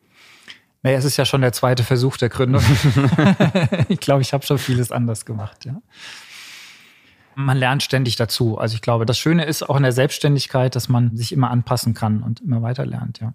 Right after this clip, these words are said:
Das Wichtigste ist, es kommt auf die Menschen drauf an. Man muss die richtigen Menschen um sich bringen, die, ja, das teilen, die Werte teilen und wo man auch auf der persönlichen Ebene einfach gut miteinander auskommt. Ich glaub, das hab ich gelernt, dass das sehr wichtig ist, dass man,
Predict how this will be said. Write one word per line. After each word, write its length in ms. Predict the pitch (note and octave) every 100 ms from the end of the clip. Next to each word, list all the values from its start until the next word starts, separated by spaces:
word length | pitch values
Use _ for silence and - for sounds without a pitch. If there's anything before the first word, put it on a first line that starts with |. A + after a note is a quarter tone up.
| -
Das 200 | D3 C3+
Wichtigste 400 | E3 - D3+ -
ist, 120 | C#3+ C#3+
es 120 | -
kommt 180 | D3 C#3
auf 100 | -
die 100 | B2
Menschen 320 | B2 - C3
drauf 260 | A#2 G#2+
an. 220 | A2 G#2+ G#2+ _ -
Man 140 | C3+
muss 120 | C#3
die 100 | -
richtigen 320 | C3+ - C3
Menschen 280 | A#2+ B2+ -
um 160 | - A#2
sich 200 | A2 -
bringen, 340 | - G#2+ G#2
die, 420 | A2+ A2 A2 A#2 C3+ C3+
ja, 160 | B2+ A#2+
das 200 | A#2 -
teilen, 380 | - C3+ C3 B2+
die 120 | A#2+
Werte 280 | B2+ C3+ B2+
teilen 680 | - B2 A#2+ B2 A#2+ A#2+
und 400 | A#2+ B2 A#2+ - -
wo 80 | C3
man 120 | C3+
auch 180 | D3 D3
auf 120 | -
der 80 | C#3
persönlichen 500 | C3+ B2+ C#3+ B2 C3
Ebene 220 | C3 B2+
einfach 240 | B2+ C3
gut 180 | - C3
miteinander 360 | B2 A#2+ A#2 -
auskommt. 440 | C3+ - G#2+ G#2+
Ich 100 | -
glaub, 220 | A#2 A2+
das 180 | - -
hab 100 | B2
ich 120 | B2
gelernt, 320 | C3 A2 A#2
dass 120 | A#2+ -
das 140 | A#2
sehr 140 | A#2+
wichtig 320 | B2 - G#2+ -
ist, 220 | G#2 -
dass 120 | -
man, 200 | A#2 A2